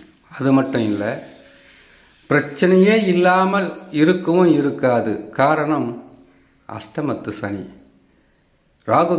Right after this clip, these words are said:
கேதுக்கள் பாதகம். அஷ்டம சனி ஒரு வகையில் உங்களை விட்டு விலகியது, அது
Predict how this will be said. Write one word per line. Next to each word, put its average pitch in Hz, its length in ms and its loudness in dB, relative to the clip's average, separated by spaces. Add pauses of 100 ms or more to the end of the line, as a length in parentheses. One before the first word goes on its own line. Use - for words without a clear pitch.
(100)
கேதுக்கள் 139 540 0
பாதகம். 104 480 -2 (880)
அஷ்டம 170 540 -2
சனி 147 220 -2 (640)
ஒரு 131 140 0 (100)
வகையில் 139 440 0
உங்களை 123 320 -2 (120)
விட்டு 117 280 -4 (640)
விலகியது, 98 580 -2 (1120)
அது 131 220 0